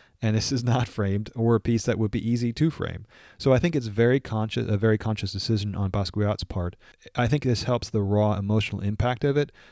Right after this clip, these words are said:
to have this almost discarded, like, like the cow may have been discarded, this discarded, uh, platform for the work itself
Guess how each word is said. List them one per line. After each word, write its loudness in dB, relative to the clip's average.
to 0
have 0
this -2
almost 0
discarded, 0
like, -2
like -2
the -4
cow -2
may 0
have 0
been 0
discarded, 0
this 0
discarded, 0
uh, 0
platform -2
for -8
the 2
work 2
itself -2